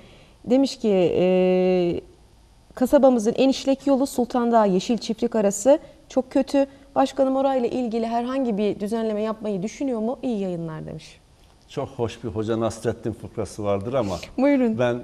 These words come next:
Speaker 2: sonunu söyleyeyim. Gücüm yetse buradan gidince gece başlayacağım çalışmaya.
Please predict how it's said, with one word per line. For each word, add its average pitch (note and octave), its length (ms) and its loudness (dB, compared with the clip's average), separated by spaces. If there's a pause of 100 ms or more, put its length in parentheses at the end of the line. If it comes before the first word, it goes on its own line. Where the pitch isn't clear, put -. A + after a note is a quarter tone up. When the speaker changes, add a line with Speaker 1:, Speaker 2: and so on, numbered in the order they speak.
(760)
Speaker 2:
sonunu B2 500 -4
söyleyeyim. F2+ 520 -6 (1000)
Gücüm A#2 280 -4
yetse B2+ 500 -2 (600)
buradan A#2+ 480 -4
gidince A2+ 400 -2
gece G#2 360 -2
başlayacağım F2+ 480 -6
çalışmaya. E2 500 -12